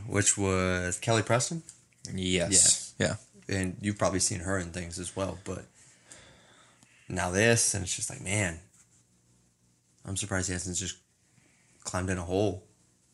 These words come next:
Speaker 2: He's got chills.
Speaker 1: That sucks. Anyways, on to other things. Let's do a moment of silence. Moment's gone. Uh, another thing that's dying,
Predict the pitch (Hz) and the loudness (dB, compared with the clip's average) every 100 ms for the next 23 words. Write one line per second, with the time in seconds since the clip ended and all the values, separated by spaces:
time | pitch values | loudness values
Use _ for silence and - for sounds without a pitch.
0 | _ _ _ _ _ _ _ _ _ _ | _ _ _ _ _ _ _ _ _ _
1 | _ _ _ _ _ 180 - 95 87 95 | _ _ _ _ _ -20 -16 -8 -4 -2
2 | 92 - 107 101 - - _ _ - - | 0 2 2 2 0 -6 _ _ -20 -8
3 | 101 87 - - - - - - 131 120 | -4 -4 -6 -6 -10 -10 -18 4 6 6
4 | 87 82 98 - - - - - - - | 4 0 -2 -4 -18 -20 -20 -20 -20 -6
5 | 95 101 110 92 98 95 98 98 101 - | 0 2 6 6 4 2 4 4 2 -2
6 | - _ _ 117 - 135 131 127 120 117 | -6 _ _ -2 4 6 6 6 4 2
7 | 113 - - _ _ _ _ _ _ _ | 2 -4 -10 _ _ _ _ _ _ _
8 | _ _ _ _ _ _ _ _ _ _ | _ _ _ _ _ _ _ _ _ _
9 | _ _ _ _ _ _ _ _ _ 98 | _ _ _ _ _ _ _ _ _ 2
10 | 101 98 110 98 104 - - - - - | 4 4 4 4 0 -8 -10 -10 -14 -4
11 | 95 92 87 90 - 101 113 131 113 120 | 2 2 2 -4 -4 2 6 6 6 4
12 | 104 92 95 110 135 120 104 | 2 0 2 4 6 6 4